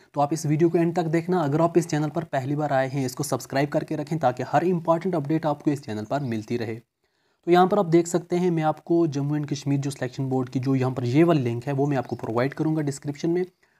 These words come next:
आप जैसे ही उस लिंक पे जाएंगे, आपको सेम ऐसा ही स्क्रीन पर आएगा।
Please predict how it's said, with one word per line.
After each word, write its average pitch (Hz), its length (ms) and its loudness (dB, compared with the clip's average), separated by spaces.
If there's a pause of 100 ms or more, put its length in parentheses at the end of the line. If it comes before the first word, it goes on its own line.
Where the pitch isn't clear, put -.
(120)
आप 139 140 -2
जैसे 160 300 0
ही 208 60 0
उस 180 140 -4
लिंक 147 200 -2
पे 147 120 -2
जाएंगे, 143 420 2
आपको 135 340 0
सेम 131 400 0
ऐसा 113 240 -4
ही 131 80 -2
स्क्रीन 107 360 -4
पर 135 160 -6
आएगा। 107 320 -6